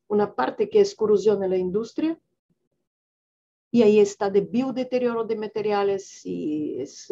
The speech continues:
muy, mucho más y más complica, se más complica, ah, la corrosión. Si tenemos, por ejemplo, un barco, una estructura en un agua del mar, el barco periódicamente tiene que sacarse porque sobre su superficie de los metales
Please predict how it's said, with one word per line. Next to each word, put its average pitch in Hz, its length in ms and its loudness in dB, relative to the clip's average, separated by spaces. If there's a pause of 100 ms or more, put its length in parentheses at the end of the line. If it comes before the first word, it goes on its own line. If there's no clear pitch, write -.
muy, 202 320 0
mucho 202 340 -4
más 226 320 -4
y 277 60 -2
más 247 240 -2
complica, 226 500 -4
se 202 140 -4
más 196 200 -6
complica, 226 640 -2 (400)
ah, 208 160 2
la 226 220 4
corrosión. 247 560 4
Si 202 160 0
tenemos, 208 400 -2
por 214 120 0
ejemplo, 214 460 0
un 208 120 -4
barco, 226 460 -2 (260)
una 220 260 0
estructura 226 840 -2 (440)
en 196 280 -2
un 208 300 -2
agua 214 300 0
del 226 200 -2
mar, 247 400 -4 (300)
el 208 160 0
barco 226 500 -4
periódicamente 208 760 0
tiene 190 280 -2
que 185 120 -2
sacarse 285 680 -6
porque 196 280 0
sobre 202 360 0
su 330 220 0
superficie 202 720 -4
de 175 100 -4
los 175 220 -6
metales 277 580 -2